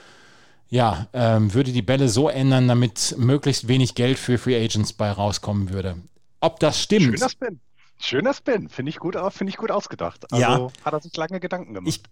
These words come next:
Speaker 1: also ich kann damit erstmal nicht so richtig viel anfangen, weil das glaube ich einfach nicht. Auf der anderen Seite, ähm,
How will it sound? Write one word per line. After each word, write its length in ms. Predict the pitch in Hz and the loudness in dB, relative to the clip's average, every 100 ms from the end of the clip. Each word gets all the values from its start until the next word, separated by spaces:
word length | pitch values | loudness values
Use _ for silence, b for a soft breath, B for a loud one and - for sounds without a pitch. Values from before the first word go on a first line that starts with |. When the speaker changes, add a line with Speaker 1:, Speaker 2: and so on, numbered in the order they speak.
| _ | _
Speaker 1:
also 220 | - 143 156 | -2 0 0
ich 200 | 147 - | -2 -2
kann 240 | 175 156 - | 0 0 0
damit 380 | 139 175 196 - | 2 4 4 0
erstmal 440 | 117 139 - 151 | -2 0 2 4
nicht 120 | 151 | 4
so 80 | 151 | 2
richtig 360 | 135 - 120 - | -2 -4 -8 -6
viel 160 | 123 | -4
anfangen, 360 | 113 110 113 107 | -2 -2 -2 2
weil 100 | 117 | 2
das 160 | 120 | 2
glaube 300 | 135 131 147 | 2 2 2
ich 160 | 120 - | 0 -4
einfach 360 | 117 107 104 92 | -6 -4 -4 -6
nicht. 200 | 90 - | -6 -8
Auf 120 | - | -4
der 140 | 147 | -4
anderen 320 | 170 226 135 | 0 0 2
Seite, 440 | 113 117 127 175 190 B B B B _ 131 | 2 0 2 0 0 B B B B _ 2
ähm, 300 | 123 131 | 2 2